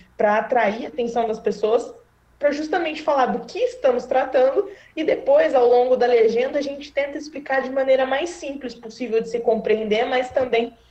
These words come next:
sem deixar um pouco da, da técnica de lado, pra realmente informar, não de uma maneira rebuscada, como muita gente tá acostumado a ver advogado falando e escrevendo,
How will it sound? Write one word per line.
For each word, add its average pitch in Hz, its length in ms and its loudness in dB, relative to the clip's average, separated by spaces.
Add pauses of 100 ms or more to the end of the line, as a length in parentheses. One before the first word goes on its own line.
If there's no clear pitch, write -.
sem 254 400 -2
deixar 269 400 0
um 247 120 0
pouco 240 500 2
da, 214 1160 0 (580)
da 233 220 4
técnica 226 960 2 (240)
de 202 180 -2
lado, 180 600 2 (240)
pra 247 140 4
realmente 277 580 0
informar, 262 920 0
não 233 800 4
de 202 100 -2
uma 220 160 2
maneira 208 360 4
rebuscada, 214 840 0
como 226 300 0
muita 220 360 0
gente 202 280 -4
tá 208 100 4
acostumado 190 560 -2
a - 20 6
ver 185 180 2
advogado 180 600 0
falando 180 420 2
e 180 80 0
escrevendo, 180 760 -2